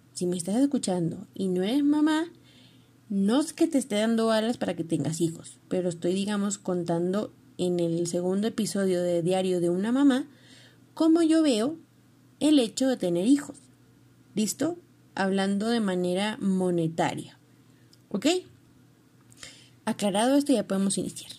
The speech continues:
Yo les voy a ser muy sincera. Ahorita estamos en pleno siglo veintiuno y todo es la tecnología, ¿cierto?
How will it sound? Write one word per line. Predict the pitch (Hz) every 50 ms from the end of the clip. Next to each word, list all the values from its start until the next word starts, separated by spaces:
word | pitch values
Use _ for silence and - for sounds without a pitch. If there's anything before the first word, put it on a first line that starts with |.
| - _ _ _ - - - - - - - _ _ _ _ - - - - - - - - _ _ _ _ _ _ _ _ _ _ -
Yo | 349 427
les | 453 440
voy | - 359 349
a | 320
ser | 302 330 320
muy | 302 302 277
sincera. | 285 247 233 202 - - - - - - - _ - - _ _ - - - - - _ _ - - - _ _ _ _ -
Ahorita | - 254 302 370 381 381 381
estamos | 339 349 349 330 302 294 294 294 285
en | 254 220 208 196
pleno | - 247 277 262 247 240
siglo | 233 - 254 240 240 240 226
veintiuno | 214 196 190 180 165 220 254 240 220 208 214 226 247 - _ _ - _ - _ _ _ _ _ - - - _ _ _ _ - _ _ _ _ _ -
y | - 226 226 220 220 214 214 214 208 208 202 196 - - - _ _
todo | - 277 294 302 294 285
es | 285 277 285
la | 262 247 247
tecnología, | - 214 196 208 196 190 180 180 165 151 165 139 - - - - _ _ - _ _ _ _ - -
¿cierto? | - 262 269 277 277 - 330